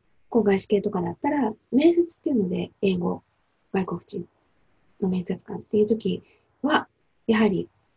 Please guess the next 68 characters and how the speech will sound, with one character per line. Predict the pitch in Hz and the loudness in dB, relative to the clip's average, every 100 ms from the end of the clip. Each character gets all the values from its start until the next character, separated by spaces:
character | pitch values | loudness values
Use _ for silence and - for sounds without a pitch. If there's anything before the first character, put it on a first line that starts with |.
| _ _ _ _ - | _ _ _ _ 2
も | |
う | 202 | 2
い | |
き | - 226 | 4 4
な | 262 | 6
り | 254 | 6
も | 247 185 160 - _ _ _ _ _ _ - | 6 4 0 -12 _ _ _ _ _ _ -2
う、 | |
ビ | 196 | 0
ジ | 175 | 0
ネ | 175 | -4
ス、 | - - | -6 -6
あ | 175 | -4
の、 | 165 - | -4 -6
い | 175 | -4
き | - | 0
な | 285 | 0
り | 277 | 0
経 | 247 240 | 2 4
歴 | 226 | 4
の | 214 | 2
話 | 202 208 | 0 -2
と | - | -6
か | 175 | -10
し | 170 175 | -8 -4
な | 170 | -4
い。 | 170 - _ _ _ _ | -6 -12 _ _ _ _
ね。 | 240 240 247 _ _ _ _ | -4 -4 -4 _ _ _ _
や | 180 | -16
っ | |
ぱ | - | -16
り、 | - _ _ | -20 _ _
ち | 208 | -12
ょ | |
っ | |
と | - 233 | -6 -4
し | |
た | 240 | -2
会 | 240 220 | 2 2
話 | 214 | 2
で | 208 | 0
こ | - 190 | -4 -4
う、 | |
和 | 180 196 202 | 0 2 2
む | 175 | 2
よ | 170 | -4
う | 175 | -4
に、 | 262 403 - _ _ _ _ _ _ _ _ _ | 0 0 -2 _ _ _ _ _ _ _ _ _
ま | - 185 | -2 0
あ、 | |
相 | 175 | -2
手 | |
は | 170 | -4
も-、 | 165 151 _ _ _ _ | -8 -12 _ _ _ _
持 | 175 | -6
っ | |
て | 202 | -4
く | - | -6
る | 175 | -6
と | 170 | -4
思 | 175 170 | -4 -2
う | |
ん | |
で | 165 | -6
す | - | -8
け | 185 | -6
れ | 180 | -4
ど、 | 185 254 202 | 2 2 2